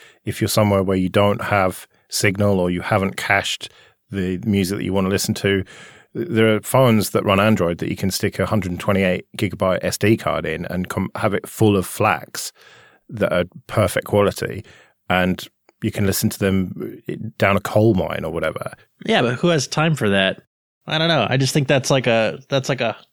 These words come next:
Speaker 2: I, I, I don't think regular people have time to do all that or care about. I mean, maybe, you know, the people that are into that kind of thing, that's why that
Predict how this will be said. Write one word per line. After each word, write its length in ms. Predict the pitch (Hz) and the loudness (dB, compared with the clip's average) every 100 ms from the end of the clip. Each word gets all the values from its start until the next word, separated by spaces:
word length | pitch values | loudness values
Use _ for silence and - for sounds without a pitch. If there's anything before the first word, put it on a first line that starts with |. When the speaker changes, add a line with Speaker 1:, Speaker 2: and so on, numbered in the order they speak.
| _ - - - | _ -20 -20 -6
Speaker 2:
I, 140 | 151 | -2
I, 540 | 160 131 123 156 151 156 | 0 0 0 0 0 0
I 20 | |
don't 80 | 151 | 0
think 240 | 175 139 - - | -2 -2 -10 -4
regular 460 | 131 131 147 139 131 | 0 4 4 4 2
people 300 | - 156 127 | 0 2 4
have 160 | 127 | 2
time 260 | - 143 143 | 2 2 4
to 140 | 123 | 2
do 220 | 120 123 135 | 2 2 2
all 140 | 135 | 2
that 200 | 101 98 | 2 2
or 100 | 107 | 0
care 200 | 101 120 | 0 0
about. 260 | 123 107 104 | 2 2 0
I 40 | 120 | 0
mean, 300 | 135 135 131 | 2 4 4
maybe, 480 | 156 151 139 110 - | 4 4 2 0 -2
you 140 | 117 | 0
know, 160 | 117 110 | 2 2
the 140 | 113 | 0
people 420 | 113 139 120 110 | 0 0 2 2
that 160 | 107 101 | 4 2
are 180 | 101 98 - - - _ _ - | 2 0 -8 -20 -20 _ _ 0
into 480 | 123 123 120 117 104 | 4 4 4 4 4
that 260 | 104 101 | 2 0
kind 300 | - 104 107 | 0 0 2
of 240 | 98 95 90 | 4 2 0
thing, 600 | - - 123 123 101 101 | -8 -2 2 2 2 0
that's 260 | 104 - | 0 -2
why 480 | 104 107 104 95 95 | 2 4 4 2 2
that 200 | 92 90 | 0 -2